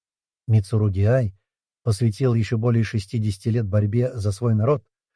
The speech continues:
но потом в один прекрасный день внезапно исчезла. Куратор, помолчав пару секунд, добавил,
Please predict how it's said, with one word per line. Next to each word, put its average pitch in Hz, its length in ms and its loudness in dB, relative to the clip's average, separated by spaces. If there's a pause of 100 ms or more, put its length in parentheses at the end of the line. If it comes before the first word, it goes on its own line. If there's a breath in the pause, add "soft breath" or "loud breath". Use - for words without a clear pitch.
(120)
но 147 100 0
потом 226 280 2
в 196 40 4
один 180 220 0
прекрасный 160 440 -4
день 175 200 -2
внезапно 151 640 0
исчезла. 90 640 -4 (640)
Куратор, 110 400 0
помолчав 98 500 -2
пару 95 200 -4
секунд, 117 380 -6
добавил, 113 440 0